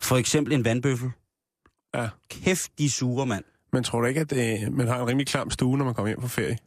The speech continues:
Speaker 1: Jamen, det er ikke blevet stjålet.
Speaker 2: Nej, det er ikke noget. Det kan godt være, det er blevet skamskidt, men det står der stadigvæk.
Speaker 1: Det er blevet stanget i stumper stykker, men det, og, og der er blevet lavet pølser på det af en stor, sur vandbøffel. Men der er ikke blevet stjålet noget.
Speaker 2: Det er ikke noget.
Speaker 1: Øhm, heste. Hvem fanden gider løbe ind i en sur hest?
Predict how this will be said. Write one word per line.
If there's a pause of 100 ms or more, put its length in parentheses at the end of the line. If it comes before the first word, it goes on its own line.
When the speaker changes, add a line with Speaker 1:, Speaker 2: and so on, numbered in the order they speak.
(480)
Speaker 1:
Jamen,
det
er
ikke
blevet
stjålet. (520)
Speaker 2:
Nej,
det
er
ikke
noget.
Det
kan
godt
være,
det
er
blevet
skamskidt,
men
det
står
der
stadigvæk.
Speaker 1:
Det
er
blevet
stanget
i
stumper
stykker,
men
det,
og, (140)
og
der
er
blevet
lavet
pølser
på
det
af
en
stor,
sur
vandbøffel. (800)
Men
der
er
ikke
blevet
stjålet
noget.
Speaker 2:
Det
er
ikke (580)
noget.
Speaker 1:
Øhm,
heste. (800)
Hvem
fanden
gider
løbe
ind
i
en
sur
hest?